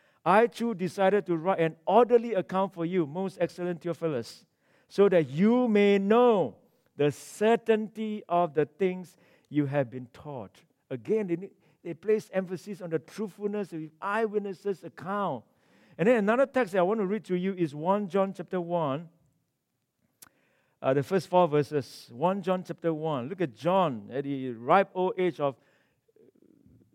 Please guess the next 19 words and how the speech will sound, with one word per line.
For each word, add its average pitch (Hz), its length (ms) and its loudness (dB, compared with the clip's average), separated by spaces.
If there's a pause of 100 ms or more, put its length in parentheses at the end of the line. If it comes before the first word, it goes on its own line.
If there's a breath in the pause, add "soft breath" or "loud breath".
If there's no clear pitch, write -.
(160)
ninety, 147 760 0
maybe, 160 260 -2
you 110 200 -4
know. 165 220 -10 (420)
He 160 140 -4
says 196 320 2
this, 160 220 2
he 151 100 -6
said, 151 160 -6
verse 170 240 -4
one, 175 300 2
he 147 80 -6
said, 170 260 -8 (300)
"That 233 300 2
which 180 280 -4
was 165 220 2
from 165 200 -6
the 151 100 -4
beginning, 156 680 -2